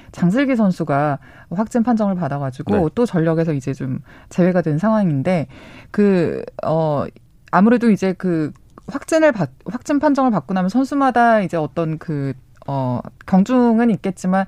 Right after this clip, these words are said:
Speaker 1: 호흡 문제가 일단 기본적으로 있고요.
Speaker 2: 네.
Speaker 1: 또 나머지 선수들이 계속해서 경기를 소화를 해야 되기 때문에 체력적인 문제가
Speaker 2: 음.
Speaker 1: 생기거든요. 지금 경기 일정이 굉장히 빡빡하게 진행이 되고 있어서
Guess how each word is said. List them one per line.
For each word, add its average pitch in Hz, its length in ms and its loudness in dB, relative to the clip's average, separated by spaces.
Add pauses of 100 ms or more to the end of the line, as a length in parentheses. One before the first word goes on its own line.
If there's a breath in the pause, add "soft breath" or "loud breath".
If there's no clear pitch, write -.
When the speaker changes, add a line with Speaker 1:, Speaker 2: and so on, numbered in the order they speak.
(320 loud breath)
Speaker 1:
호흡 339 160 4
문제가 254 380 2
일단 165 260 0
기본적으로 170 500 -4
있고요. 165 480 -4
Speaker 2:
네. 101 280 -2
Speaker 1:
또 185 80 -2
나머지 190 340 0
선수들이 262 640 2
계속해서 233 640 2
경기를 196 500 0
소화를 233 440 0
해야 277 180 0
되기 233 160 -2
때문에 170 240 -4
체력적인 277 420 -2
문제가 156 300 0
Speaker 2:
음. - 20 -2
Speaker 1:
생기거든요. 202 600 -2 (300 loud breath)
지금 185 180 -4
경기 175 260 2
일정이 214 320 2
굉장히 170 300 -2
빡빡하게 277 420 -2
진행이 175 360 -2
되고 156 240 -2
있어서 165 440 -2